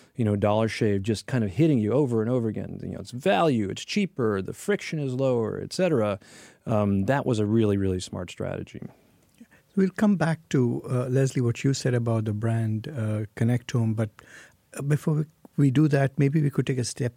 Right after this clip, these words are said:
Speaker 2: back and look, talk about the human connectome. Uh, and Michael, perhaps you could, uh, explain what that is and, and, uh, how it,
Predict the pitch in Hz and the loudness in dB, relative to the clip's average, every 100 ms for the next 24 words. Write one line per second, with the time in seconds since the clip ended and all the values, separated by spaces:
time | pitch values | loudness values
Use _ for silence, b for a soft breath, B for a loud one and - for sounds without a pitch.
0 | - 123 131 131 117 120 143 120 127 - | -2 0 0 -2 -2 -2 -4 -4 -4 -4
1 | - 127 - 120 120 117 113 107 - - | -2 -2 -2 -2 0 -2 -2 -4 -4 -2
2 | 190 160 117 104 - 123 113 107 - 123 | 0 0 -2 -8 -6 -2 -2 -2 -6 -8
3 | 113 120 B B B B B 127 127 131 | -6 -10 B B B B B 0 0 0
4 | 120 127 135 135 117 123 127 - 139 131 | 0 0 0 -4 0 0 0 0 -2 0
5 | 127 117 117 - 160 117 120 - - - | 0 -2 -4 -14 -8 -6 -8 -8 -8 0
6 | 139 135 123 123 113 135 165 127 101 120 | 2 4 4 2 2 0 0 -4 -4 -6
7 | 120 - 117 127 127 117 113 113 113 110 | -10 -6 -6 -4 -4 -2 -2 -2 0 -2
8 | 123 - - 123 120 | -2 -8 -2 0 0